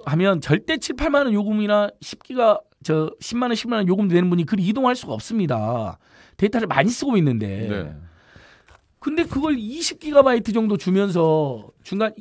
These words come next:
Speaker 1: 칠만 원 요금제 내놓고 요금 인하 방안이라고 발표하면 안 되죠. 자,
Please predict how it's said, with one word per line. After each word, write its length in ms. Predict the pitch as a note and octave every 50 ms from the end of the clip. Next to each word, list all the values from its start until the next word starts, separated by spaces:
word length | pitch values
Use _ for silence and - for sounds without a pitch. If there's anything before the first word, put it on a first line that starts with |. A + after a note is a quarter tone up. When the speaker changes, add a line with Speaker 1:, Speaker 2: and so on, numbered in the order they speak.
| - _ _
Speaker 1:
칠만 300 | - - - C4+ C#4 C#4
원 80 | C4+ G#3+
요금제 300 | F3 E3+ E3 E3 D#3 D3
내놓고 580 | C3 C#3 C#3+ C#3+ C#3 B2 - - A#2+ A#2+ A#2 A#2+
요금 300 | C#3+ F3+ F#3+ G3 D#3+ C3+
인하 140 | C3+ C#3
방안이라고 440 | B2+ A#2 A2+ A#2+ B2 A#2+ A2+ A2 G#2
발표하면 420 | F#2 - G2+ G2+ - E3 D3+ - -
안 100 | G#2+ A2
되죠. 340 | B2 B2 A2 G#2+ F#2+ F2+ - _ _ - - _ _
자, 300 | - - G#2 G#2+ C3 -